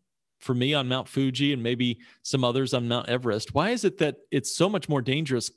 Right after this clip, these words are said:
descending a mountain than going up? I mean, isn't gravity helping us get back down? Well, there's a Sherpa, uh, kind of a guide for Mount Everest. They're known as Sherpas.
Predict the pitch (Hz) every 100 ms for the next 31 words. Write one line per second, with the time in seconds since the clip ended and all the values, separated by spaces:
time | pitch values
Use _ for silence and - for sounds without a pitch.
0 | - 120 123 - - 196 151 123 117 123
1 | 139 - 107 107 113 110 113 110 - 107
2 | - - _ _ - - _ 131 131 156
3 | 185 147 123 110 117 160 190 165 131 -
4 | 151 143 143 - 131 - 95 147 - _
5 | _ _ _ - - - 135 131 139 131
6 | 131 117 110 - - - 214 247 117 101
7 | 143 - 113 107 151 143 113 104 117 117
8 | 123 127 127 113 - _ _ _ 123 113
9 | 120 110 127 117 104 - - - 120 123
10 | 120 107 95 - 180 180 110 117 139